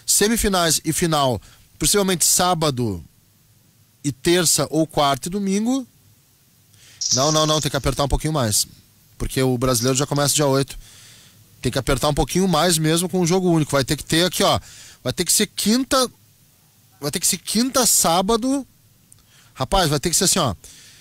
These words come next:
É, quinta, vinte e três, sábado, vinte e cinco, e segunda, vinte e sete, as três rodadas, com algum pequeno des-, desmembramento pra domingo, tá? As três rodadas que restam. Primeiro jogo da final, quarta, eh, eh, aliás, semifinal, quarta, vinte e nove.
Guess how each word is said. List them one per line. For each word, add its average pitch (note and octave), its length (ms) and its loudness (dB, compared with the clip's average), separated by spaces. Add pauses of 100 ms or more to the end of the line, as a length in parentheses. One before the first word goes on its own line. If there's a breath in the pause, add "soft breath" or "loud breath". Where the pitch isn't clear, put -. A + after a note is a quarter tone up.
(160 loud breath)
É, C#3+ 320 0
quinta, B3 280 0
vinte G#3 180 0
e - 40 -2
três, G#3 260 2
sábado, A3 400 2
vinte F#3 200 0
e - 20 -2
cinco, A3+ 480 0 (320 loud breath)
e F3 280 0
segunda, G#3+ 460 2
vinte G3 200 0
e - 20 0
sete, F#3 420 2
as D#3 140 2
três E3+ 260 0
rodadas, D3+ 520 0
com E3 80 -2
algum D3 160 -2
pequeno E3 260 -2
des-, D3 160 -2
desmembramento C#3 680 -2
pra C#3 120 -2
domingo, C3+ 360 0
tá? C3+ 300 0 (640 loud breath)
As C3 140 -2
três D#3+ 200 -2
rodadas D#3+ 300 2
que - 80 -2
restam. D#3+ 560 2 (320 loud breath)
Primeiro G3 340 2
jogo G#3 220 2
da G#3 100 0
final, E3+ 300 0
quarta, F#3 460 0
eh, C#3 500 -2
eh, C3+ 240 -6
aliás, D#3 260 0
semifinal, F#3+ 460 0
quarta, F3 480 0
vinte F3+ 240 -6
e D3 60 -4
nove. E3+ 360 0